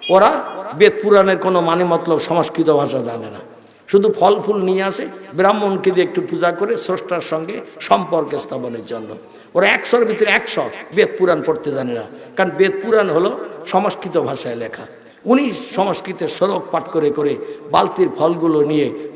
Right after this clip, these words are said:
মন্দিরের প্রতিমার মুখের কাছে ঘুরিয়ে ঘুরিয়ে নিয়ে এক জায়গায় ঢেলে রাখে। পরে তিন বস্তা চার বস্তা করে নিয়ে বাড়িতে নিয়ে হাজির করে। বাড়ির মানুষ যতটা পারে নিয়ে নেয়, বাকিটা আবার দোকানে পাঠিয়ে দেয়।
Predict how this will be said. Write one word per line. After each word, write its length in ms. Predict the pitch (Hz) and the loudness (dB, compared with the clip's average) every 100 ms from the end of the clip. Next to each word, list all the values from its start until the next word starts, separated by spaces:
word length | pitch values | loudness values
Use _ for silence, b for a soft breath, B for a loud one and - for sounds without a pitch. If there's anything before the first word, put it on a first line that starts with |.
| 151 | 0
মন্দিরের 480 | 185 185 180 170 - | 0 2 0 0 0
প্রতিমার 400 | 180 180 190 175 | -4 -2 0 0
মুখের 280 | 160 160 180 | -2 0 0
কাছে 260 | 175 151 143 | 0 -2 -2
ঘুরিয়ে 320 | 147 165 160 | -2 0 0
ঘুরিয়ে 300 | 139 156 151 | 0 0 0
নিয়ে 240 | 147 131 - B B | -2 -4 -8 B B
এক 180 | 170 | 0
জায়গায় 280 | 147 151 147 | 0 0 0
ঢেলে 260 | 156 147 147 | 0 4 4
রাখে। 300 | 143 147 120 - B - | 4 -2 -6 -8 B -2
পরে 240 | 190 220 220 | 0 0 -4
তিন 200 | 202 208 | -2 -2
বস্তা 340 | 196 185 - 165 - | 0 -4 -4 -6 -2
চার 200 | 170 165 | -2 0
বস্তা 280 | 160 - | -6 -6
করে 280 | 156 156 151 | -4 -2 -2
নিয়ে 360 | 147 170 233 - B - | -2 -2 -4 -6 B -2
বাড়িতে 400 | 160 170 165 165 | 2 2 2 0
নিয়ে 160 | 160 | 0
হাজির 320 | 139 143 143 127 | -2 -2 -4 -2
করে। 240 | 143 135 113 B - | -2 -2 -6 B 0
বাড়ির 340 | 175 190 202 | 2 2 2
মানুষ 260 | 190 196 - | 0 -2 -2
যতটা 360 | 165 190 180 | -2 0 -2
পারে 240 | 165 170 156 | 0 0 0
নিয়ে 260 | 160 165 | 0 0
নেয়, 200 | 170 240 - - | 0 -2 -4 -8
বাকিটা 400 | - 170 170 180 | -2 -2 -2 0
আবার 260 | 156 175 180 | 0 0 2
দোকানে 340 | 160 139 135 113 | 0 0 -4 -4
পাঠিয়ে 280 | 120 104 98 | -8 -8 -12
দেয়। 140 | 98 | -14